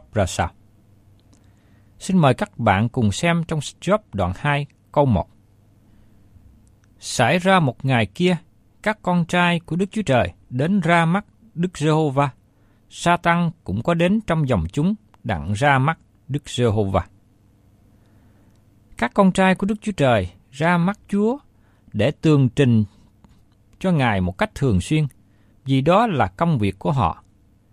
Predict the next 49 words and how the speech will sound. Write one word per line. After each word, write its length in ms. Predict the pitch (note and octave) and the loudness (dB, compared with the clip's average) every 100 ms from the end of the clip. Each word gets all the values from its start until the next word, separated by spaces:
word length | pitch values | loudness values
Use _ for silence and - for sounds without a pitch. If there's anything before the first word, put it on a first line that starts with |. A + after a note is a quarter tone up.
| _ _ _ _ _ | _ _ _ _ _
Các 180 | B3+ - | -6 -2
bạn 240 | B2+ B2 | 0 2
và 100 | C3 | 0
tôi 240 | A2 F3+ F#3 | 0 0 0
cũng 200 | F3+ E3+ | -2 -2
phải 140 | C#3 | -4
tường 320 | - D3+ B2 | -2 2 2
trình 260 | A2+ C#3 A2+ | 2 2 2
trước 220 | - A#3+ | 0 -2
mặt 160 | A2 G2 - | -2 -2 -6
Đức 80 | G3+ | -6
Chúa 100 | A#3 | -6
Trời 340 | G#3+ B2 F#2+ | 0 2 2
vào 160 | F#2 A2 | 0 -2
một 240 | G2 F#2 | -2 -2
ngày 160 | A#2+ E2 | -4 -4
sắp 240 | - - | -6 -4
đến. 200 | C3+ D3+ F#3 _ _ _ _ _ _ _ _ _ | -2 -2 -4 _ _ _ _ _ _ _ _ _
Xin 240 | - G#3+ F3 | -8 -2 0
hãy 200 | A#2+ E3 | 2 2
nhớ 160 | A3 | 0
rằng, 200 | G3 A2+ F2+ _ _ _ _ _ _ | 2 0 -2 _ _ _ _ _ _
Cơ 100 | F3 | 0
Đốc 240 | G#3 A3+ F3 | 0 0 0
nhân 260 | F#3 F#3 | 2 2
sẽ 180 | E3 A#2+ | 0 -4
ứng 200 | D#3+ A#3 | -2 -4
hầu 360 | G3+ D#3+ A2+ G2+ | 0 2 2 0
trước 240 | A3 - | -6 -4
tòa 160 | F#2+ D#2 | -4 -2
án 260 | A#2+ F3 | -2 -2
của 140 | G3+ A#2 | -2 -4
Đấng 180 | B2 D3+ - | -2 -2 -4
Christ, 220 | F3 - _ _ _ _ _ _ - | -6 -10 _ _ _ _ _ _ -2
như 120 | F3+ | 0
được 220 | C#3+ G#2 | 0 -2
chép 260 | - A3+ - | -4 -4 -2
trong 140 | F3+ | -2
sách 140 | D#3+ A3 - | -2 -6 -4
Cô-rinh-tô 420 | - F3+ F3 F3+ | 0 2 2 0
thứ 100 | E3+ | 0
nhì 300 | F#3 C#3+ A#2 - | 0 2 0 -2
đoạn 260 | F2 F#2+ C#3 | -6 -4 -2
năm 180 | D3+ | -4
câu 160 | C#3+ D#3 | -4 -2
mười. 260 | C3+ F#2 - _ _ _ _ _ _ | 0 -2 -6 _ _ _ _ _ _
Và 100 | A2+ | -4
chúng 240 | G2+ G3 G#3+ | -2 -2 0
ta 180 | F#3+ | 0